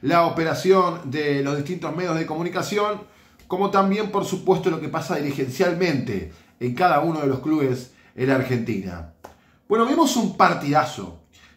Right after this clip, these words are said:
pero realmente un partidazo, eh, el que ha jugado, eh, el conjunto de Racing y San Lorenzo Almagro. Por un lado,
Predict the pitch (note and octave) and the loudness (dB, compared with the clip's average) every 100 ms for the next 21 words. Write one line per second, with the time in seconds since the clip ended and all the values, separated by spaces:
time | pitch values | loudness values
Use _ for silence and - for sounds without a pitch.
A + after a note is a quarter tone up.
0 | - E3 F3 G#3+ A3+ G3 A3 - G3 F#3 | -6 -4 0 2 2 0 -4 -4 -2 -2
1 | - D#3 C#3+ C#3 E3+ E3+ E3+ F#3+ - - | -2 -2 -2 0 0 0 -4 -6 -8 -20
2 | _ _ _ - C#3+ D3 D3+ C3+ E3+ - | _ _ _ -8 -6 -4 -6 -2 -2 0
3 | D3+ E3+ E3 D3+ C3+ A#2+ C3 C3 C3 C#3+ | 2 4 4 2 0 0 -2 -2 -2 -4
4 | D3 D3 - F3+ E3+ C#3+ C#3+ D#3+ D#3 C#3 | -4 -6 -4 -4 -4 -4 -2 -2 -4 -4
5 | B2+ B2+ B2+ C#3 C#3 B2 B2 D#3+ G#3+ G3+ | -4 -2 -2 -2 -2 -2 0 2 4 4
6 | F#3+ F#3 - - - _ _ _ C3+ D3+ | 4 2 -10 -20 -20 _ _ _ 0 2
7 | F3+ G#3+ G#3+ G#3+ G#3+ - - | 4 6 6 6 2 -4 -10